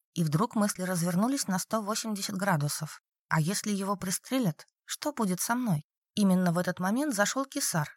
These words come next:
и попал под прицел моего оценивающего взгляда. Словно почуяв неладное, он остановился и с подозрением уставился на меня. «Что-то мне не нравится твой взгляд»,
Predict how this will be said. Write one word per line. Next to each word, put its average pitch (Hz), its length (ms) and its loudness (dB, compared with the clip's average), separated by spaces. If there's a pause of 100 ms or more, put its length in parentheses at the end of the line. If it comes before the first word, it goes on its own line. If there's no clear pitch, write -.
(140)
и 160 100 -12
попал 214 340 2
под - 200 -6
прицел 196 360 0
моего 254 380 0
оценивающего 185 800 0
взгляда. 170 640 -2 (340)
Словно 180 420 2
почуяв 196 400 0
неладное, 240 500 0
он 202 200 0
остановился 220 760 -2 (120)
и 185 80 -6
с - 60 -6
подозрением 196 640 0
уставился 233 560 -4
на 254 80 -8
меня. 190 400 -2 (800)
«Что-то - 500 -2
мне 208 140 -2
не 226 100 2
нравится 233 480 2
твой 262 220 -6
взгляд», - 460 -2